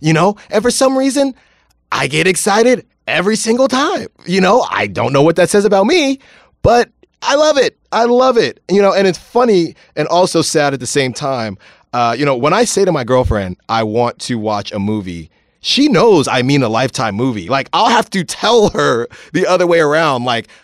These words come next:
you know, "Hey, I wanna watch a movie." Like, "No, no, no, not one with commercials this time." Like, eh, one that was actually in theaters. Like, you know, I have to, I have, and I feel like for most people, you know, it's usually the opposite, you know? Um,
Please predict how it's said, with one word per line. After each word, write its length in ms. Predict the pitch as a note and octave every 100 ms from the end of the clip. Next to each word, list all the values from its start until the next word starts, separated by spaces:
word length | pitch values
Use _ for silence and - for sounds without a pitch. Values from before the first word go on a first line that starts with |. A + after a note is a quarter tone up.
| _ _
you 140 | D#3+ D3+
know, 200 | B2 G#2+
"Hey, 160 | D#3
I 60 | D#3
wanna 200 | D3 D#3
watch 200 | D3 -
a 60 |
movie." 280 | C3 D3 A#2+
Like, 280 | A2 G#2 - _ -
"No, 180 | D#3+
no, 60 | D#3+
no, 180 | C#3+ A#2
not 220 | C3 D3
one 140 | D3+
with 100 | C#3+
commercials 400 | C3 C3+ B2+ B2+
this 80 | A2
time." 240 | - A2 G#2
Like, 180 | G2+ -
eh, 80 | C3+ -
one 280 | C#3 C3+ D#3
that 140 | D3
was 100 | C#3
actually 560 | B2+ C3 B2+ D3+ B2+ B2
in 200 | B2+ C3
theaters. 460 | A#2+ A#2 G2+ F#2 F#2+
Like, 220 | A#2 G2 -
you 140 | - E3+
know, 100 | C#3+ D3
I 120 | C#3
have 140 | F3 G3
to, 200 | F3 C#3 - - -
I 80 |
have, 160 | C#3 F3+
and 140 | - D#3
I 60 |
feel 160 | D#3 G3+
like 100 | F3+
for 120 | E3+
most 260 | D3+ F3 F3
people, 460 | E3+ D3+ B2+ A#2+ - _ _ _
you 120 | - D3
know, 160 | C3 -
it's 160 | C3+
usually 720 | C3 D3 F#3 F3+ D#3 D3+ C#3
the 220 | B2 C#3+ B2+
opposite, 640 | B2 A#2 A#2+ G2 F#2+ - _ _ _
you 160 | A#2+ C3
know? 300 | A#2 A2 - -
Um, 680 | C#3 C3 A#2+ A2+ G#2 F#2+